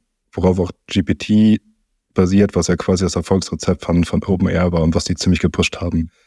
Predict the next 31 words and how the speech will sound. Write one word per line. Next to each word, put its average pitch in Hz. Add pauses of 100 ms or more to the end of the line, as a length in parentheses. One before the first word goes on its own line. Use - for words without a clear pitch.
(240)
ist, -
dass -
die 110
einen 95
effizienten 98
Weg 101
gefunden 92
haben, 92
wie 92
man 87
die 87
nicht 92
nur 90
trainiert, 98
sondern 90
auch 87
anwendet 90 (460)
und 87
die 90
hochskaliert. - (560)
Und 90
das 95
ist, 98
glaub 92
ich, 92
so, 90
da 95
war 95
halt 90
so 92
ein, 90